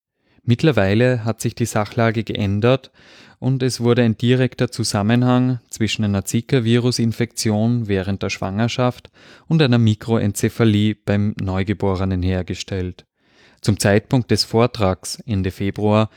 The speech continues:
war diese Datenlage dazu noch nicht klar.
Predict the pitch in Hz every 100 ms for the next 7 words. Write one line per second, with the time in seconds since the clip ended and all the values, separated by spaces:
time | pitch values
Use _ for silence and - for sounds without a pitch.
0 | - - 107 110 127 117 113 95 95 123
1 | 104 101 104 104 101 - 107 107 101 107
2 | 104 - 101 - - 95 95 -